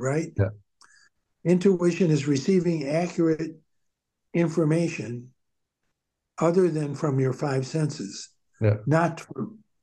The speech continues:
Speaker 1: your five senses. Where does that come from? Comes from universal intelligence. We have to connect with universal intelligence. We have a whole section on that in our teaching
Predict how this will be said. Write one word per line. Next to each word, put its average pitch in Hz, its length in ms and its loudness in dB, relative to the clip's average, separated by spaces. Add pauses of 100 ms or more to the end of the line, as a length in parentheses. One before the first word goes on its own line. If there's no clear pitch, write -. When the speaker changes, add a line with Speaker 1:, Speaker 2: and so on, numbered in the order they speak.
(120)
Speaker 1:
your 131 220 2
five 131 260 2
senses. 135 640 -4 (920)
Where 156 160 4
does 160 140 2
that 160 200 0
come 175 200 4
from? 196 400 2 (560)
Comes 156 200 0
from 143 200 2
universal 143 600 4
intelligence. 131 880 -4 (800)
We 139 120 0
have 139 160 -2
to - 120 -8
connect 175 540 0 (140)
with 131 200 -2
universal 131 580 2
intelligence. 117 840 -2 (460)
We 151 100 4
have 139 140 2
a 123 80 2
whole 151 180 4
section 151 500 0
on 107 180 -4 (220)
that 104 240 0
in 107 260 -6 (640)
our 135 100 4
teaching 131 760 0